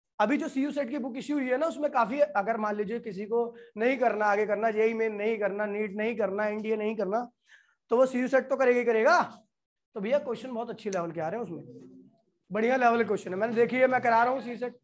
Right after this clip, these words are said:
हाँ, तो बढ़िया क्वा-, quality question है। इसलिए भैया, आ, question की class पक्का लेना।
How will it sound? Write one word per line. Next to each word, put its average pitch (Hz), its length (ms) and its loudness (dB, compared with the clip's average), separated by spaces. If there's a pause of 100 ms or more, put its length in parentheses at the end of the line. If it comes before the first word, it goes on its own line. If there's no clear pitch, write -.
(160)
हाँ, 320 300 -2 (580)
तो 254 60 0
बढ़िया 254 240 8
क्वा-, 277 200 4
quality 254 420 0
question 240 280 -2
है। 311 60 -4
इसलिए 277 260 -2
भैया, 285 300 2 (340)
आ, 226 200 4
question 247 460 -2
की 285 80 -4
class 262 380 2
पक्का - 220 0
लेना। 233 260 2